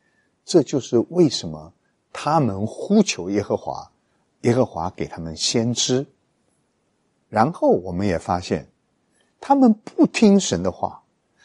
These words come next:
神还要怜悯他，这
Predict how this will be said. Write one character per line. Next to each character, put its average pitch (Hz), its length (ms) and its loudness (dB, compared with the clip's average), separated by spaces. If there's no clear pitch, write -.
神 113 400 2
还 - 540 -2
要 247 320 4
怜 87 220 -4
悯 85 200 -4
他， - 360 -18
这 165 220 4